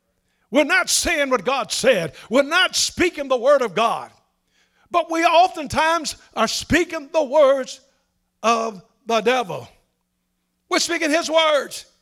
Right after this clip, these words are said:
God never told you that you were broke. God never told you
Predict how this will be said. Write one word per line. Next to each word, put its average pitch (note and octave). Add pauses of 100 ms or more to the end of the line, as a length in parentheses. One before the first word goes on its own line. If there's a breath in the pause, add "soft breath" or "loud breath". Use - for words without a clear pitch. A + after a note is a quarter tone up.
(1160)
God A3+
never A#3
told G#3+
you D#3+ (1400)
that G#3+
you B3
were G#3
broke. F3 (880)
God D4
never C#4+
told C#4
you D#3